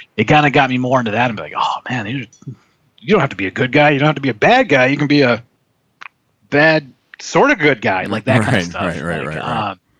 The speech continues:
Speaker 1: so it, I think it did its job in that respect, so that it kinda did crack open that universe just a smid-, a bit more.
Speaker 2: S-, so, y-, you know, that, um, that was used as a litmus test to kinda how to market the prequels, right?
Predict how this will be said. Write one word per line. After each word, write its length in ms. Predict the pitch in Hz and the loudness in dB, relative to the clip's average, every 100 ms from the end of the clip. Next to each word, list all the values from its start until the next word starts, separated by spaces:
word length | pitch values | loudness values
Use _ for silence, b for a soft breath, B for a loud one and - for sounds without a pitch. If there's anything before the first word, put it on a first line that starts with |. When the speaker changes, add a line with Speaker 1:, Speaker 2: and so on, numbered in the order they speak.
| _ _ | _ _
Speaker 1:
so 420 | - 139 127 127 | -2 0 0 -2
it, 280 | - 139 - | -4 -4 -2
I 100 | 131 | -4
think 180 | - 160 | -2 0
it 60 | 139 | 0
did 120 | 131 | 0
its 160 | 110 | -2
job 420 | - 127 120 107 - | -4 -2 -2 -4 -14
in 120 | 98 | -14
that 200 | 101 95 | -12 -12
respect, 360 | 95 - 87 | -14 -12 -12
so 100 | - | -10
that 120 | 92 - | -12 -12
it 200 | 107 - | -16 -12
kinda 260 | - 113 101 - | -8 -8 -8 -8
did 400 | 107 101 95 - b b b b b b | -4 -4 -6 -12 b b b b b b
crack 360 | - 135 120 113 | -2 0 0 0
open 240 | 110 107 | -6 -6
that 140 | 95 90 | -10 -10
universe 360 | 92 92 87 | -12 -12 -12
just 320 | - - - - | -14 -16 -16 -14
a 40 | 98 | -16
smid-, 100 | 92 _ | -18 _
a 60 | 90 | -18
bit 160 | 90 90 | -16 -14
more. 220 | 80 85 _ _ - | -14 -16 _ _ -10
Speaker 2:
S-, 360 | 113 - - 139 | -10 -10 -14 -10
so, 440 | - 123 113 - - _ - | -2 0 0 -2 -10 _ -20
y-, 100 | - - - _ _ _ - - - | -20 -20 -20 _ _ _ -20 -20 -8
you 120 | 98 | -4
know, 100 | 90 | -2
that, 360 | 87 107 117 - | 0 -2 -2 -6
um, 580 | 98 95 92 90 85 85 _ _ _ - | -8 -6 -6 -6 -8 -12 _ _ _ -20
that 400 | - 90 92 - - | -14 -6 -4 -6 -8
was 280 | 95 - | -10 -10
used 300 | 90 85 82 | -6 -6 -4
as 140 | 85 82 | -6 -6
a 60 | |
litmus 320 | 82 85 87 - | -8 -10 -10 -10
test 240 | 82 78 | -10 -10
to 40 | - | -10
kinda 220 | 82 76 | -10 -10
how 100 | 82 | -10
to 80 | 78 | -10
market 380 | 73 73 - | -8 -10 -14
the 60 | - | -18
prequels, 440 | - 62 - - | -18 -16 -14 -14
right? 260 | 76 78 | -12 -10